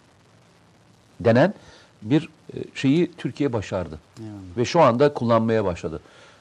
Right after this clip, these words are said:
Speaker 1: E, üçüncü önemli şeylerden bir tanesi bordan,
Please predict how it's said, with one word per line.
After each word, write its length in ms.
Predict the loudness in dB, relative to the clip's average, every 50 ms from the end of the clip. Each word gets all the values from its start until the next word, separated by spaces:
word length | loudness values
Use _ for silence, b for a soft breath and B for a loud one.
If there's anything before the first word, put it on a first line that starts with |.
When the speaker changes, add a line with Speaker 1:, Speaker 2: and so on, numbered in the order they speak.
| b b -8
Speaker 1:
E, 340 | -6 -4 -2 -2 -2 -2 -2 -4
üçüncü 360 | -6 -4 -4 -2 0 2 2
önemli 260 | 2 4 2 2 2
şeylerden 380 | 2 2 2 2 2 0 0 -2
bir 80 | -4 -4
tanesi 520 | -4 -4 -4 -4 -6 -4 -4 -4 -4 -4 -6 _ _ _ _ _ _ _ _ _ _ _ -2
bordan, 480 | 0 2 2 4 4 2 2 0 0